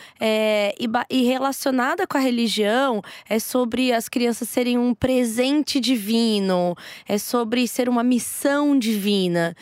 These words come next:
Então, é muito difícil você refutar essa imagem que vem sendo criada com apoio do tipo, é uma mãe. O que que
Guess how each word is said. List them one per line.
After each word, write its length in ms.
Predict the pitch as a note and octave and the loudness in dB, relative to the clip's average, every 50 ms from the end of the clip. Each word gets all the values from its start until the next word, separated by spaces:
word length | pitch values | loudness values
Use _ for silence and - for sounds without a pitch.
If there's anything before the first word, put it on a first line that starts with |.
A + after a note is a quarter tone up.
| - - - _ _ | -20 -20 -20 _ _
Então, 260 | - B3 A#3+ - E4 | 0 0 2 2 0
é 120 | F4+ G4+ G#4 | 0 0 -2
muito 440 | G#4+ A#4+ C5 C#5+ D5+ C#5 - F#4 | 0 2 2 2 2 2 0 -2
difícil 640 | C#4 - C#4 A#3 - - C4 B3 B3 A#3+ - - A#3+ | -2 -2 -4 -8 -4 -2 -2 0 0 -2 -2 -4 -4
você 360 | G#3+ G#3 A3 G#3 - - A#3+ | -2 -4 -6 -4 -2 -2 0
refutar 920 | A#3 A#3 A#3+ C#4 F4 - - - G#4+ G4+ - _ _ - - - F#3+ G3+ B3+ - _ _ _ _ _ _ _ _ _ _ _ - | 0 2 0 0 -2 -4 -6 -4 -4 -4 -4 _ _ -2 -2 0 -2 -4 -6 -10 _ _ _ _ _ _ _ _ _ _ _ -2
essa 220 | - C4+ C4+ - D#4+ | -2 0 0 0 -2
imagem 420 | E4 F4 E4 C4 B3+ C4 B3+ C#4+ | -2 0 0 0 0 0 0 -2
que 140 | C4+ - D4+ | -2 -2 -2
vem 140 | C#4 D4+ D4+ | -2 -2 -2
sendo 280 | C#4+ - C#4+ C#4 C4+ C4 | -2 -2 -2 -2 -2 -2
criada 560 | - - C#4+ D4 C4 A3 G3 G3 G3+ G3+ A#3 A#3 | -2 -2 0 0 0 0 0 -2 -2 -4 -4 -4
com 100 | - - C4+ | -2 -2 -2
apoio 360 | C#4 C4+ - B3 A#3 A#3+ B3+ | -2 -2 -2 -2 0 0 0
do 140 | C4 C#4 B3+ | 0 -2 0
tipo, 320 | - C4 - - - - _ | -2 -4 -4 -4 -6 -6 _
é 100 | - G#3 | -4 -2
uma 180 | G3+ A3 A#3 B3 | 0 0 2 2
mãe. 400 | C4 C4 B3 A3 G3+ F#3 F3 E3+ - - - - - _ | 4 4 4 2 2 0 -2 -4 -8 -14 -20 -20 -6 _
O 80 | G#3 | -4
que 240 | G#3 - C#4 C#4 D4+ | -2 0 0 0 -2
que 420 | - - - - C#4+ C#4+ D4+ D#4+ | -4 -6 -4 -2 0 0 0 -2